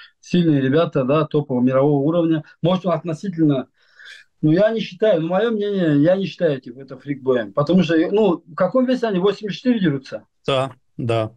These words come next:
Speaker 1: Да. А Куат Хамитов восемьдесят четыре хоть раз дрался? По-моему, не дрался, да, это первый бой у него.
Speaker 2: Вот, э,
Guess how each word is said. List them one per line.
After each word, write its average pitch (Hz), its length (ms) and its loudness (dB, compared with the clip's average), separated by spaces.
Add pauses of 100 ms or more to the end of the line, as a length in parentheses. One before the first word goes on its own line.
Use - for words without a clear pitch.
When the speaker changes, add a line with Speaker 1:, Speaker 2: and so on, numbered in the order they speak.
Speaker 1:
Да. 139 280 0 (300)
А 165 280 4
Куат 202 340 0
Хамитов 196 460 -2 (100)
восемьдесят 180 460 -2
четыре 196 180 2
хоть 165 180 0
раз 175 160 2
дрался? 170 500 -2 (840)
По-моему, 160 500 2
не 156 80 4
дрался, 147 340 2
да, 117 100 -2
это 127 260 -2
первый 139 240 0
бой 120 180 -2
у - 20 0
него. 180 160 0
Speaker 2:
Вот, - 120 -10
э, 190 200 2